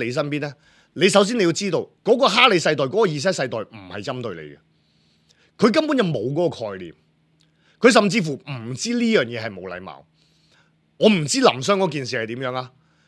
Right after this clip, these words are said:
林雙可能係真係同阿 Vicky 講咗，就係話，「誒，其實你咪坐我位咯，或者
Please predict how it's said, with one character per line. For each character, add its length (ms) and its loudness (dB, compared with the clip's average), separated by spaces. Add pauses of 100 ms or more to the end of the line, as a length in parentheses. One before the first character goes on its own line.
(460)
林 280 0
雙 180 4
可 160 4
能 100 6
係 120 0
真 160 0
係 160 0
同 160 -14 (240)
阿 160 -4
Vicky 360 -6
講 280 -10
咗， 260 -6
就 100 -12
係 140 -10
話， 180 -12 (260)
「誒， 180 -2 (200)
其 120 -12
實 40 -16
你 100 -6
咪 100 -6
坐 160 -8
我 240 -4
位 140 -6
咯， 140 -10 (520)
或 160 -2
者 180 -10